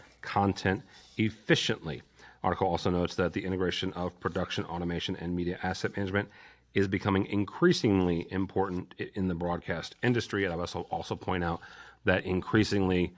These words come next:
corporate is getting into broadcast, so that's gonna be a, a factor as well. Fernando, I wanna start with you on this. This article to me is, is not just about the, the, the media workflow, but also about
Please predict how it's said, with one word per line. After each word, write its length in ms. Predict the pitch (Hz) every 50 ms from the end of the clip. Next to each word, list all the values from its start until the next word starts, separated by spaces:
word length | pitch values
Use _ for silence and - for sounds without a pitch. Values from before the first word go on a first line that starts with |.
| - _ _ -
corporate 640 | - - - 151 127 - - 95 95 - - - - _ _ _ _ _ _ _ _ _ _
is 240 | - 107 95 90 90
getting 280 | 90 98 95 95 92
into 420 | 92 92 92 90 - - 101 90 85
broadcast, 580 | 80 85 85 87 82 - - 90 85 82 -
so 80 | - 87
that's 480 | 78 80 95 92 92 - - - - - - -
gonna 180 | - 92 87 85
be 160 | 82 85 87
a, 260 | 95 - 95 90 85
a 20 | 92
factor 360 | - - 87 78 - - 87
as 100 | 80 78
well. 280 | 85 87 85 80 78 - - - - - - - - - - - -
Fernando, 360 | - 131 151 160 160 160 160
I 80 | 160 156
wanna 140 | 165 156
start 200 | 131 - 165 143
with 120 | 123 117 113
you 120 | 123 123
on 140 | 113 107 101
this. 300 | 95 95 90 - - - _ _ _ _ _ - _ _ _ _ _ _ _ _ - - -
This 320 | - 107 139 185 160 -
article 440 | - 127 127 123 127 - - 120 110
to 100 | - 120
me 220 | 113 113 113 113
is, 180 | 110 107 98 104
is 180 | 110 107 92 117
not 240 | 123 120 127 123
just 220 | 104 120 113 - -
about 260 | 95 104 101 98 -
the, 220 | 101 95 95 95
the, 240 | 92 92 92 90 95 98
the 140 | 90 92
media 360 | 95 98 107 107 101 101 95 90
workflow, 500 | 87 95 101 98 - - - 95 87 85
but 100 | 95 104
also 260 | 113 120 - 123 107
about 320 | 101 95 101 95 95 104